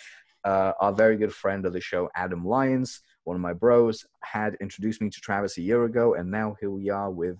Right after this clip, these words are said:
the help of Courtney and Sam. We got this shit done. And, uh, for those that don't know who he is, Travis has worked with Tom Bilyeu, Jay Shetty, Lewis Howes, Prince E A, and a crap load of other people. And he is one of the most entertaining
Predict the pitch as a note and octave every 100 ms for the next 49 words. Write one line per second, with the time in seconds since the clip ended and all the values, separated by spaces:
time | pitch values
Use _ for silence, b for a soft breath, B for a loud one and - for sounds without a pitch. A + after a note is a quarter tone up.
0 | - F2 F#2+ F#2 F2 F2+ G#2+ G#2 G2+ F#2+
1 | E2 E2 G#2+ G#2+ G2+ G#2+ b b b _
2 | _ _ _ - F#2+ G#2+ - - - C#3
3 | A2+ - _ - F#2 F#2+ F#2 F#2+ F#2 G2+
4 | A2 G#2+ F#2+ D3 G2+ F2+ E2+ G2 A2+ -
5 | B2+ D3 A2+ A2+ A2+ G2+ G2 G#2 G#2 A2
6 | B2 A#2 - G2 G2 A#2+ A2 A#2 F#2+ F2+
7 | E2+ G#2+ A#2 A#2 G#2+ b b b _ E3
8 | F#3 E3 - D3+ C3 D3 C#3+ A#2+ B2+ A#2
9 | G2 - - - A#2+ C3+ E3 F#3 F#3 C3
10 | A2+ G2+ F#2+ G2 F2+ F2 F#2 F2+ G#2 G2
11 | G#2+ A2+ D3 C3+ B2 B2+ B2 G#2+ G#2+ -
12 | A2+ A#2+ A#2 A2+ - _ D#3 D#3+ C3 F2+
13 | D#2+